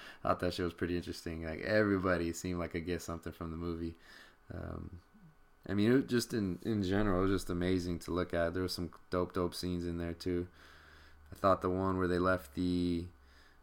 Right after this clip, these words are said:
uh, gambling scene in Korea, I wanna say.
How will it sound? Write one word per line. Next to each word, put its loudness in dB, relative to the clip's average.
uh, -8
gambling 2
scene -2
in -2
Korea, 2
I -2
wanna 0
say. -6